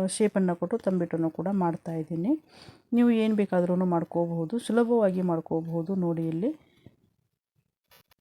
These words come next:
ಈ ವಿಡಿಯೋ ನಿಮಗೆ ಇಷ್ಟ ಆಯಿತು ಅಂದರೆ ಒಂದು ಲೈಕ್ ಕೊಡಿ, ಹಾಗೆಯೇ ನಿಮ್ಮ ಅನಿಸಿಕೆಗಳನ್ನು ಕಾಮೆಂಟ್ ಮಾಡಿ, ಹಾಗೆಯೇ ಈ ವಿಡಿಯೋನ ನಿಮ್ಮ ಫ್ರೆಂಡ್ಸ್, ರಿಲೇಟಿವ್ಸ್‌ಗೂ ಕೂಡ ಶೇರ್ ಮಾಡಿ. ಇದುವರೆಗೂ ಯಾರೆಲ್ಲ ನನ್ನ ಚಾನಲ್ನ ಸಬ್ಸ್ಕ್ರೈಬ್ ಮಾಡದೆ ನೋಡ್ತಾ ಇದ್ದೀರಾ, ದಯವಿಟ್ಟು ಎಲ್ಲರೂ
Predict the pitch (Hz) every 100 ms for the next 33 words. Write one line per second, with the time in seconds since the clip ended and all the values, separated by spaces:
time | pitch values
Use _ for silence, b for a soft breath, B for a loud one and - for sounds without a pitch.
0 | _ _ _ _ - 294 302 269 269 254
1 | 226 233 214 214 196 190 185 185 214 196
2 | 180 180 175 - 175 175 170 170 180 175
3 | 175 175 175 190 - 185 180 175 170 175
4 | 180 185 180 170 165 185 - B B B
5 | 254 233 233 233 233 - _ _ _ _
6 | _ _ _ _ _ _ _ - 233 254
7 | 226 220 214 202 196 190 190 185 190 196
8 | 190 - 180 175 175 - 165 170 196 -
9 | 180 170 170 170 165 196 - b b b
10 | b _ _ _ - 262 302 285 254 240
11 | 208 202 196 185 180 180 180 175 202 180
12 | - 208 220 214 196 180 180 175 170 175
13 | 170 170 185 190 208 233 247 208 190 175
14 | 170